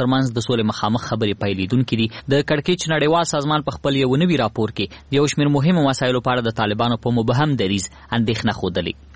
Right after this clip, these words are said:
راپور کې راغلي، طالبان هم د یو شمېر هغو مسایلو په اړه چې د افغانستان له حکومت سره پرې غږیږي، روښانه دریځ نه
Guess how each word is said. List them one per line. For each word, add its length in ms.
راپور 240
کې 160
راغلي، 320
طالبان 380
هم 160
د 60
یو 180
شمېر 160
هغو 280
مسایلو 320
په 120
اړه 160
چې 80
د 60
افغانستان 480
له 120
حکومت 280
سره 200
پرې 220
غږیږي، 320
روښانه 400
دریځ 200
نه 40